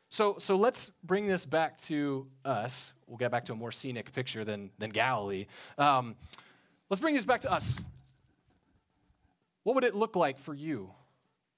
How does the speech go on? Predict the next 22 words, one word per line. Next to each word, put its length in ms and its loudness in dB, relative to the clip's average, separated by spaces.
to 100 -10
follow 500 -2
in 180 -6
the 80 -4
footsteps 960 -8
of 100 -14
those 160 -6
Galilean 540 -2
peasants? 520 -14
What, 140 -2
what 160 2
would 100 2
it 140 2
look 220 0
like 200 2
for 200 -8
you 400 -4
to 180 -6
embrace 680 0
every 760 -4
single 520 -4
day 360 -8